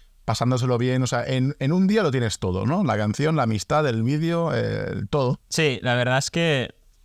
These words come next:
Speaker 2: yo, o sea, una canción que, que me gusta, creo que, como bien decías, me gusta más porque vengo de dieciocho canciones de trap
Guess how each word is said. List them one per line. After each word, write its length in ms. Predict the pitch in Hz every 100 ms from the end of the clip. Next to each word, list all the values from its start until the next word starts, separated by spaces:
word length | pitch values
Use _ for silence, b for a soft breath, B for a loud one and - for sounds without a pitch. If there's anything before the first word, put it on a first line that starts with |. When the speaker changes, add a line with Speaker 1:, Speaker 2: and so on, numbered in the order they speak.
| _ _ _ _ _ _ -
Speaker 2:
yo, 300 | 143 180 190
o 60 | 117
sea, 100 | 139
una 80 | 135
canción 300 | 147 151 156
que, 160 | 127
que 180 | - -
me 80 | 117
gusta, 280 | 123 143 139
creo 160 | 131
que, 140 | 135 127 _ -
como 180 | 110
bien 140 | 107 113
decías, 280 | 110 104 92
me 100 | 117
gusta 260 | 117 143
más 360 | 139 131 - -
porque 420 | - 107 110 101 -
vengo 420 | - 113 120 117
de 320 | 113 113 104 - _ -
dieciocho 520 | 92 101 110 117 110 117
canciones 360 | 110 127 113
de 80 | 104
trap 360 | 110 110 147